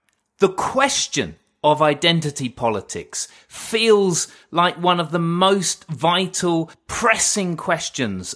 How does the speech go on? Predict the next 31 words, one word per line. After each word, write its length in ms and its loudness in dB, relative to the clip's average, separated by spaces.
of 320 0
our 480 2
present 400 -4
moment. 460 -2
And 120 0
dealing 380 2
with 220 0
this 200 0
story 440 2
through 380 -2
that 260 0
lens 600 -2
is, 340 2
for 100 0
me, 600 0
a 200 0
helpful 540 2
way 380 2
both 320 0
to 80 -4
get 240 -4
into 420 2
this 460 -2
incredible 720 0
story 400 4
that 160 0
we're 100 4
traveling 480 0
through, 280 -2
but 180 -4
also 500 0